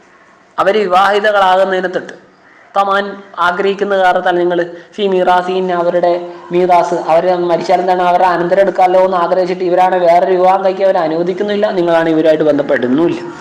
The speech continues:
അങ്ങനെ അങ്ങനെ നിൽക്കുക. അതാണ് ഈ, ഈ സ്ത്രീകൾ. ആ, അപ്പൊ ഇവരുടെ വിഷയത്തിലും അള്ളാഹ് നിങ്ങളോട് ഫത്വ നൽകുന്നു എന്ന് വെച്ചാൽ ഇവരുടെ വിഷയത്തിൽ നിങ്ങൾ സൂക്ഷിക്കണം. മനസ്സിലായല്ലോ? അതാ പറയുന്നത്. ഐ, അതായത്, ഏ, യുഫ്തീക്കും, അള്ളാഹു നിങ്ങൾക്ക് ഫത്വ നൽകുന്നുണ്ട്, മതവിധി നൽകുന്നുണ്ട്. അല്ലാ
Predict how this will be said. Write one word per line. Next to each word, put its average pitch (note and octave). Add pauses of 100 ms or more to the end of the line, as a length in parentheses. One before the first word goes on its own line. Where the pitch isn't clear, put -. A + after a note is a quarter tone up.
(220)
അങ്ങനെ D3+
അങ്ങനെ D3+
നിൽക്കുക. C#3
അതാണ് C3+ (640)
ഈ, C3+ (180)
ഈ E3
സ്ത്രീകൾ. A#2+ (300)
ആ, D3 (460)
അപ്പൊ F3+
ഇവരുടെ A3
വിഷയത്തിലും A#3+
അള്ളാഹ് G#3
നിങ്ങളോട് G#3
ഫത്വ G3
നൽകുന്നു F#3+
എന്ന് E3+
വെച്ചാൽ F#3+
ഇവരുടെ E3+
വിഷയത്തിൽ F3
നിങ്ങൾ E3+
സൂക്ഷിക്കണം. D3+ (280)
മനസ്സിലായല്ലോ? C#3 (520)
അതാ D#3
പറയുന്നത്. C3 (120)
ഐ, D#3
അതായത്, C3 (380)
ഏ, D3
യുഫ്തീക്കും, G#3+
അള്ളാഹു G3+
നിങ്ങൾക്ക് G3+
ഫത്വ F#3+
നൽകുന്നുണ്ട്, G#3+
മതവിധി F3+
നൽകുന്നുണ്ട്. G#3+
അല്ലാ D#3